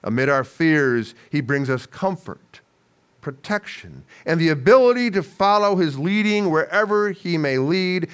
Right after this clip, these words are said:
And finally, he has appointed us, commissioned us to proclaim the gospel to all nations, to all people. It is time to stand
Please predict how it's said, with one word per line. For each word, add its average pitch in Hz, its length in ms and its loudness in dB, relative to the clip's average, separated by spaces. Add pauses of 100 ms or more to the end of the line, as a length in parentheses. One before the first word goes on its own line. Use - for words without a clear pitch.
(120)
And 147 160 -4
finally, 190 640 0 (100)
he 170 120 -2
has 170 120 2
appointed 165 560 -2
us, 95 160 -10
commissioned 214 560 -2
us - 400 -18 (800)
to - 100 -10
proclaim 175 680 -2
the 147 80 -2
gospel 139 680 -6
to 110 200 -10
all 117 200 -4
nations, - 760 -14 (400)
to 107 160 -8
all 98 140 -2
people. 170 440 -12 (1700)
It - 80 -10
is - 160 -12
time 131 580 -4
to - 100 -20
stand 107 840 -8